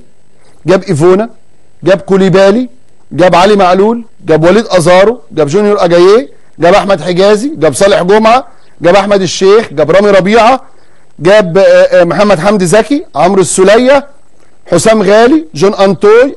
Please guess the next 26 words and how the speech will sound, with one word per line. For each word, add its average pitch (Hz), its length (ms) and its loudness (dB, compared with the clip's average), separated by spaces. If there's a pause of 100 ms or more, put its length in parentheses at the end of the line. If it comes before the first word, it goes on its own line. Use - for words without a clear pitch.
أيمن 190 280 0
أشرف، 254 500 0
إسلام 190 300 -2
محارب، 214 480 0
مروان 180 340 2
محسن، 254 480 -2 (380)
ميدو 202 240 0
جابر، 240 480 2
هشام 202 260 -2
محمد، 240 500 0 (520)
عمرو 202 280 2
بركات، 196 540 2
باسم 196 360 -2
علي، 208 260 2
محمد 185 400 -2
رزق، 214 260 0
محمد 180 320 -2
فاروق، 185 400 0
إسلام 190 300 -2
رشدي، 226 440 0 (460)
أحمد 202 380 -2
فتحي، 269 440 -4 (140)
مؤمن 185 420 0
زكريا، 170 600 0 (280)
حسين 202 300 -2
السيد. 123 340 -8